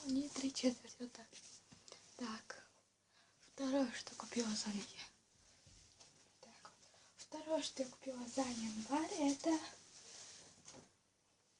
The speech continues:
шорты, которые сейчас на мне. Они такие оранжевые.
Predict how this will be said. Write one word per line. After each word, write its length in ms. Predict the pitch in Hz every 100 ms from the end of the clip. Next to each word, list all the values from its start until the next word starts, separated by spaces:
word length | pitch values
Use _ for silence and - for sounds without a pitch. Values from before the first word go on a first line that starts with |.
| _ _ _ _ _ - -
шорты, 380 | - - 277 -
которые 360 | - - 269
сейчас 360 | - - - -
на 140 | 262
мне. 360 | 240 233 269 302 - - - - - _ - - - - - - - -
Они 200 | 285 269
такие 400 | 269 - - 240
оранжевые. 840 | 240 302 - - 359 339 339 330